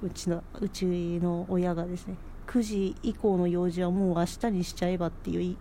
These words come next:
家だったんですよ。なので、深夜に夜出かけれる仕事って楽しそうじゃんって思って。で、そのきっかけ、それだけで、あの、応募したんですけど、そしたら、「あなたフロン-、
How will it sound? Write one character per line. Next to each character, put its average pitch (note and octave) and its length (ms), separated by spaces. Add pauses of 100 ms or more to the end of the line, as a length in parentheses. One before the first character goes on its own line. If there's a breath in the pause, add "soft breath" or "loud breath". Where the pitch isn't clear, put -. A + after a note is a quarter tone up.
(120)
家 F#3 200
だ F#3 80
っ F3 60
た E3 100
ん D#3 40
で E3 60
す - 80
よ。 - 80 (600 loud breath)
な A#3+ 120
の G3+ 120
で、 F3+ 220 (320 loud breath)
深 C#4+ 400
夜 G#3 140
に F#3 220
夜 G#3 440
出 F#3 140
か G#3 160
け A3 120
れ A3 140
る G#3+ 100
仕 - 180
事 A3 240
っ - 20
て - 200
楽 F3+ 220
し G3 80
そ B3 200
う F#3+ 60
じ E3 100
ゃ E3 80
ん G3 80
っ - 20
て - 160
思 E3+ 140
っ - 20
て。 D#3+ 320 (840 loud breath)
で、 A3+ 60
そ - 300
の B3+ 80
き - 160
っ - 20
か - 220
け、 - 140
そ - 140
れ B3+ 100
だ C4+ 120
け C4+ 160
で、 F#3+ 280 (100)
あ G3+ 80
の、 F#3 240
応 G#3+ 140
募 G3 140
し - 80
た F#3 140
ん E3 40
で D#3+ 80
す - 60
け F3 100
ど、 E3+ 180 (1500 loud breath)
そ - 200
し - 80
た A#3 160
ら、 F#3+ 280
「あ G3+ 100
な B3 140
た G#3 160
フ - 160
ロ G#3+ 100
ン-、 - 60